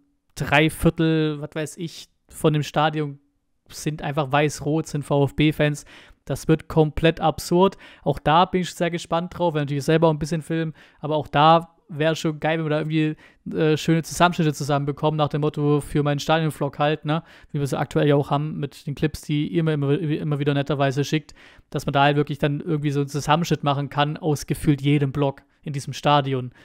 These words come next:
Eine aus, so die eine Sicht aus F, die andere Sicht aus C, die andere Sicht aus B, die andere Sicht aus M, aus J und so Geschichten.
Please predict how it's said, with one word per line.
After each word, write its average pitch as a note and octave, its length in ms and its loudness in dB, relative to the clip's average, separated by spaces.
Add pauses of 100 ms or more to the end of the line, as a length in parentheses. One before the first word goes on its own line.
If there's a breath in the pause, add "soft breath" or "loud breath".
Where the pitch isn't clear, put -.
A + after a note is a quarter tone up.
(120 soft breath)
Eine C3+ 260 0
aus, C3+ 340 -4
so D3 320 -4
die C#3 160 -4
eine D3 280 -2
Sicht - 260 -2
aus D#3 220 -2
F, E3 280 -4
die D#3+ 120 -6
andere D3 200 -4
Sicht - 300 -6
aus D3+ 240 -6
C, E3+ 260 0
die D#3+ 120 -2
andere D3 200 -2
Sicht D3 200 -2
aus D3 200 -4
B, D#3+ 240 -2
die D#3 140 -6
andere D3 220 -2
Sicht - 300 -4
aus D3 320 -2 (360 loud breath)
M, E3 500 0
aus D3+ 320 -4
J D#3+ 260 4
und F3+ 140 -4
so D#3+ 140 -4
Geschichten. D#3 560 -4